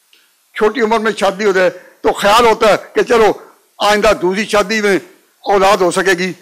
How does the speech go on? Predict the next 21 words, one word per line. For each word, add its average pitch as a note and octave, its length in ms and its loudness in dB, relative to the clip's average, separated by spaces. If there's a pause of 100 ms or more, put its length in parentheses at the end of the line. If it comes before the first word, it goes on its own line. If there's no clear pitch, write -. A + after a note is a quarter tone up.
(280)
तो - 60 0
अल्लाह A#3 260 2
ताला A#3 280 2
ने G#3+ 100 0
यह A3+ 180 2
भी C4+ 160 2
कानून A3+ 300 2
मुकर G#3+ 240 0
कर G3+ 160 2
दिया F#3+ 280 2
कि - 440 -2
पैगंबर G3+ 520 0
की A3 100 -6
जो G#3 100 2
बीवियाँ F3+ 420 0
हैं, A3 60 0
वो G#3+ 80 2
उम्मत G3+ 380 0
की A#3 120 -2
माएँ F#3 400 2
हैं, F3 100 0